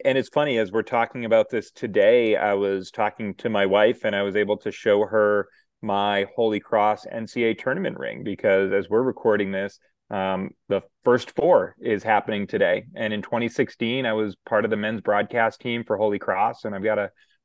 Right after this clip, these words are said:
a Holy Cross Patriot League championship ring as well, where they won four road games in the conference tournament and then beat Southern University out in Dayton.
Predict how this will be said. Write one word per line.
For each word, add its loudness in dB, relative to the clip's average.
a 0
Holy 2
Cross 0
Patriot -2
League 0
championship -4
ring 0
as -6
well, 2
where 0
they 0
won -4
four 2
road 0
games -4
in -8
the -4
conference -4
tournament -4
and -2
then 0
beat -2
Southern 2
University 0
out 4
in -8
Dayton. -4